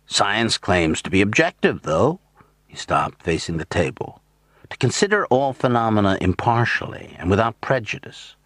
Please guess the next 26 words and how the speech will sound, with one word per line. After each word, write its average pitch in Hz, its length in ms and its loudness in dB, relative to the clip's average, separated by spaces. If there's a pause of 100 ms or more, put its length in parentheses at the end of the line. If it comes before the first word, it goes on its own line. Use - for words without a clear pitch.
(500)
But 107 120 2
of - 100 -2
course 147 240 0
it 117 80 2
does 101 220 2
no 85 80 2
such - 300 -6
thing. 82 360 -2 (720)
This 156 180 2
kind 185 240 2
of 160 80 0
occurrence," 87 800 -2
he 85 100 -6
nodded 82 400 2
at 78 140 -6
the 80 80 -6
little 80 240 -4
mound 82 260 -2
of - 100 -18
paper 85 360 -4
on 76 100 -8
the - 160 -14 (100)
table, 85 360 -4 (260)
"it 123 160 0
dismisses 104 800 0
with 98 140 4